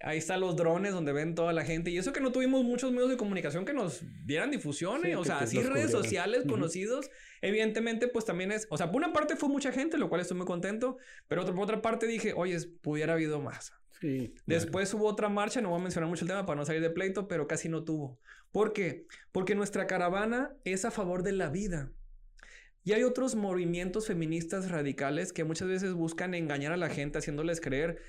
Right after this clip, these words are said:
Speaker 1: que buscan los derechos de las mujeres, pero las mujeres que matan, las mujeres que, que lamentablemente eso no debe de ocurrir. Pero nuestra caravana pro vida incluye todo eso. Incluye la defensa de la mujer.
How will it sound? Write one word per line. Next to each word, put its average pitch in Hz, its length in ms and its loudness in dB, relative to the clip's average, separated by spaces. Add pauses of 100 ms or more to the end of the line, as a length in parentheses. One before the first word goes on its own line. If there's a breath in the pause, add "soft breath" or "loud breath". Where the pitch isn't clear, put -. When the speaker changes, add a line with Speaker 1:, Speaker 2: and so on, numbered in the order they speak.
(280 loud breath)
Speaker 1:
que 170 120 0
buscan 175 320 0
los 214 100 0
derechos 165 340 -2
de 196 100 0
las 180 100 0
mujeres, 165 440 -2
pero 175 140 -4
las 165 120 0
mujeres 156 380 -2
que 156 120 -4
matan, 139 400 -2
las 165 80 -2
mujeres 160 320 -2
que, 143 200 -2 (280 loud breath)
que 165 100 0
lamentablemente 190 580 2
eso 247 160 0
no 247 140 6
debe 247 160 4
de 254 60 6
ocurrir. 202 480 0 (360 loud breath)
Pero 202 140 2
nuestra 226 240 2
caravana 226 560 4
pro 226 180 4
vida 240 400 4
incluye 220 440 2
todo 240 320 4
eso. 214 500 -2 (640 soft breath)
Incluye 214 420 0
la 269 120 2
defensa 214 420 0
de 254 100 2
la 233 100 0
mujer. 190 580 -2